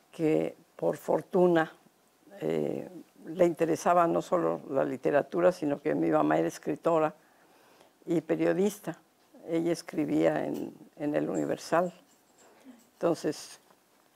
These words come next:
se firmaba Arlet, no era su nombre, y tenía la columna que se llamaba, eh, Crónicas de Arlet.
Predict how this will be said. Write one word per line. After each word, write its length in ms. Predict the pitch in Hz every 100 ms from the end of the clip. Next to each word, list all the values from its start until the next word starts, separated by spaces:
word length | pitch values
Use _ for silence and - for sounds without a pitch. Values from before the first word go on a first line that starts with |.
| _ _ -
se 180 | -
firmaba 560 | 202 208 180 180 170 170
Arlet, 340 | 165 185 185 - - - _ -
no 120 | 165
era 200 | 170 165
su 180 | - 165
nombre, 460 | 170 165 180 170 190 _ _ - - _ _ _ _
y 440 | - 156 151 - 165 -
tenía 340 | 170 170 170
la 180 | 170 170
columna 520 | - 165 156 156 151
que 100 | -
se 120 | -
llamaba, 480 | 147 147 - 143 135 - _ -
eh, 220 | 139 139 -
Crónicas 560 | - 175 180 165 160
de 80 | 151
Arlet. 320 | 151 165 165